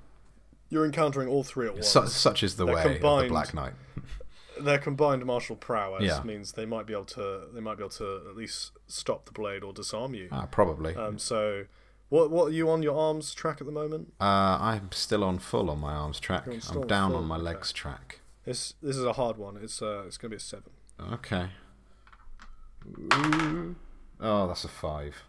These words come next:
Speaker 1: That's a five.
Speaker 2: Yeah.
Speaker 1: Okay. The, the, the dry handers coming in from the, uh, which way do you helicopter? Clockwise or counterclockwise?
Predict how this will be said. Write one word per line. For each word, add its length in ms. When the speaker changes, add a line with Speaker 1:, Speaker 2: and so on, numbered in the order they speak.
Speaker 1:
That's 220
a 40
five. 460
Speaker 2:
Yeah. 60
Speaker 1:
Okay. 440
The, 420
the, 400
the 80
dry 320
handers 460
coming 360
in 300
from 500
the, 500
uh, 40
which 220
way 140
do 120
you 60
helicopter? 520
Clockwise 480
or 40
counterclockwise? 800